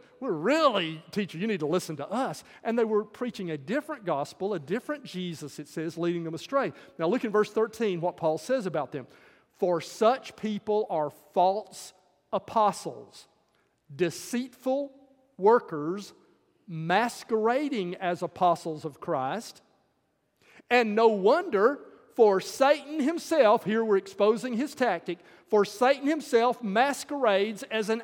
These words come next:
angel of light." Oh, he's sneaky, isn't he? And so, you, you know, even people who have seen angels, not all of them are angel sightings,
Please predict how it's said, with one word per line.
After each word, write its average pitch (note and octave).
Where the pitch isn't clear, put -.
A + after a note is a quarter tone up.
angel B3
of B3+
light." D4+
Oh, D4+
he's D#4
sneaky, E4
isn't C4
he? F#4+
And B3
so, C4
you, C#4
you A3+
know, B3
even D#4+
people C#4
who A3
have G3
seen C4+
angels, C#4+
not C#4
all D4
of G#3
them A#3+
are G#3
angel B3
sightings, C4